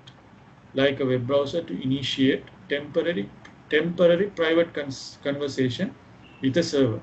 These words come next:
like a shopping site on the web or online bank. How many of you have online banking systems?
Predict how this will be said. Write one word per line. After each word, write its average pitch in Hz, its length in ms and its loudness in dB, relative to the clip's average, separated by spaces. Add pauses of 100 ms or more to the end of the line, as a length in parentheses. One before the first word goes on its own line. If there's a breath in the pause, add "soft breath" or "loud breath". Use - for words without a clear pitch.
(220)
like 123 260 0
a 190 120 -2 (140)
shopping 151 460 -4
site 131 400 0
on 117 180 0
the 151 180 -2 (840)
web 135 240 4 (400)
or 127 340 2 (360)
online 131 640 0
bank. 117 220 2 (500)
How 156 160 6
many 202 200 6
of 196 140 -2
you 214 120 0
have 160 320 0 (160)
online 165 580 0 (420)
banking 135 360 -2
systems? - 520 -14